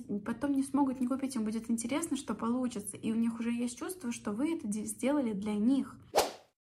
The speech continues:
Ваш блог — это ваша сила, ваш блог — это место вашей реализации, ваш блог — это место познания себя. И имея блог, вы на самом деле сможете закрыть очень многие разные штучки, потому что можно относиться к блогу как к терапии.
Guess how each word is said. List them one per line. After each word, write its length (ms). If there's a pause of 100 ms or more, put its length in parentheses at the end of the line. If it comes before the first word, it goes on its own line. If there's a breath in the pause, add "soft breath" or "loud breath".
(540)
Ваш 440
блог — 500
это 180
ваша 400
сила, 520
ваш 200
блог — 360
это 160
место 420
вашей 340
реализации, 760
ваш 180
блог — 280
это 160
место 380
познания 580
себя. 540 (560 loud breath)
И 240
имея 300
блог, 500
вы 80
на 140
самом 400
деле 320
сможете 640 (340 loud breath)
закрыть 640
очень 320
многие 320
разные 360
штучки, 420
потому 340
что 200
можно 340
относиться 460
к 100
блогу 320
как 200
к 60
терапии. 680